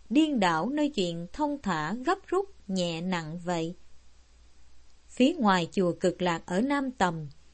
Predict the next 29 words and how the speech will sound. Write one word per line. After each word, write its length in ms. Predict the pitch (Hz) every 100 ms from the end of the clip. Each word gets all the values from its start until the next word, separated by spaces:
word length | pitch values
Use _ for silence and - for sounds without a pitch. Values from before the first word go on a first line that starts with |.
| - -
từ 180 | 208
trước 380 | 202 247 330 427
đã 140 | 202 175
có 140 | 311
ao 220 | 311 285
phóng 240 | 269 269 370
sanh, 320 | - 269 254 - - - - -
nhưng 300 | 294 302 285
do 180 | 285 285
bờ 260 | 196 185 165
vách 320 | 240 359 -
chưa 180 | 285 262
xây 400 | - 269 262 262 -
nên 240 | 220 254 202
bị 200 | 170 160
sụp 220 | 190 170
lở, 420 | 180 170 156 190 320 - - - -
lại 240 | 202 190 180
thêm 220 | 302 294
nhiều 240 | 214 185 175
năm 340 | 214 285 285
chưa 200 | 254 285
được 200 | 208 165
khơi 340 | 151 - 269 269
vét, 280 | 262 330 392 - - - - - -
bùn 260 | 208 190
lầy 300 | 190 185 170
đầy 300 | 180 185 170 -
ứ. 340 | 220 277